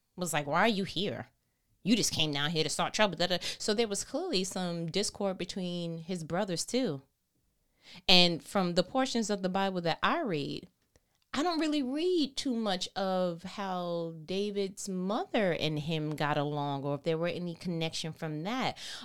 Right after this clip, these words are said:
All I really truly knew about David was that he was handsome, like the Bible said, and, you know, tall, dark, doing all the things,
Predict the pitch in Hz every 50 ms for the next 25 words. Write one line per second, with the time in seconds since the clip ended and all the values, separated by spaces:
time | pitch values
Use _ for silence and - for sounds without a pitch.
0 | - - 170 196 240 302 381 392 339 277 247 208 196 190 190 202 220 247 269 294
1 | 285 - - - - 208 220 226 233 233 226 190 170 170 170 185 208 240 220 214
2 | 202 208 233 - 185 156 156 143 143 147 160 170 - - 156 156 147 - 147 143
3 | 143 - - 170 160 - 170 165 - - 165 139 139 151 156 - 170 160 160 165
4 | 170 - 180 165 151 151 147 151 165 160 - - 139 139 147 147 - - - 165
5 | 151 131 131 135 139 175 240 - - - - - - - - _ - 170 185 196
6 | 165 151 - - - - 123 95 104 123 202 220 175 135 120 151 180 165 160 160
7 | 160 165 165 156 165 160 175 226 220 - 151 131 131 175 202 202 - -